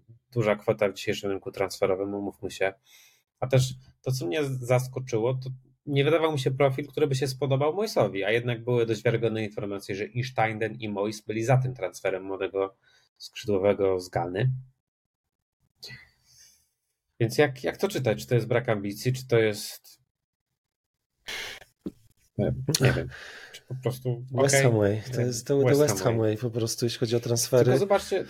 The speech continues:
Speaker 1: potrafimy zimą, wróć, latem potrafimy wydać naprawdę dużą kasę na Paketę, na Skamakę, na innych piłkarzy. I sam, i takie ruchy można widzieć jako oznakę ambicji klubu.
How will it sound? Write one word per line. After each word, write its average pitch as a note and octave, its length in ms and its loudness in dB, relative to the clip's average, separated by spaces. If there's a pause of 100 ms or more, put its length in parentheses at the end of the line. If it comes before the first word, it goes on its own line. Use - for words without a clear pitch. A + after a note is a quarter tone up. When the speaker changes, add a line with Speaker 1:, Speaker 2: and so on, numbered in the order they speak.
(140)
Speaker 1:
potrafimy F3 760 0
zimą, C#3+ 380 -2
wróć, B2 340 -2
latem C#3 260 2
potrafimy C3 480 0
wydać B2 300 -2
naprawdę C3 360 0
dużą A2+ 260 -4
kasę A#2 340 -2 (220)
na G#2+ 120 -4
Paketę, G#2 500 -8
na F2+ 140 -10
Skamakę, A2 500 -2
na G2+ 120 -4
innych G2+ 200 -4
piłkarzy. G#2+ 520 0 (1500)
I A#3 280 -2 (180)
sam, G#3+ 520 -2 (100)
i D#3+ 100 -8
takie F3+ 240 4
ruchy G3+ 160 4
można G#3+ 260 0
widzieć C3 200 6
jako B2+ 240 0
oznakę B2+ 420 4
ambicji A#2 360 -2
klubu. F2+ 380 -6